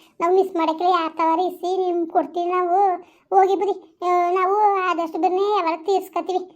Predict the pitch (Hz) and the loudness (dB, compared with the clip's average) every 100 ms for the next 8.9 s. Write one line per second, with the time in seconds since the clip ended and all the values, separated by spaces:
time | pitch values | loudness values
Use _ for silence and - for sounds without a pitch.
0 | _ _ - 339 370 349 339 370 370 320 | _ _ -4 2 4 4 2 0 0 0
1 | 311 349 370 349 311 330 381 370 392 359 | -2 -2 -2 -2 -4 -6 -2 0 2 0
2 | 311 320 370 320 302 320 359 339 359 349 | -2 -2 -2 -2 -4 -4 -4 0 0 0
3 | 349 320 349 311 311 349 - _ _ - | -2 -2 -2 -2 -4 -6 -12 _ _ -4
4 | 339 330 339 330 320 359 320 320 320 330 | -2 0 0 0 2 2 2 0 0 0
5 | 339 311 320 320 320 320 349 349 330 - | 0 0 -2 -4 -4 -6 -6 -6 -6 -10
6 | _ _ _ - 349 349 349 339 349 359 | _ _ _ -6 -2 0 0 0 0 4
7 | 381 330 320 320 339 381 381 359 339 330 | 4 4 0 -2 -2 0 2 0 0 -2
8 | 330 330 330 339 339 339 339 359 262 | -2 -2 -2 -2 -2 -4 -4 -4 -2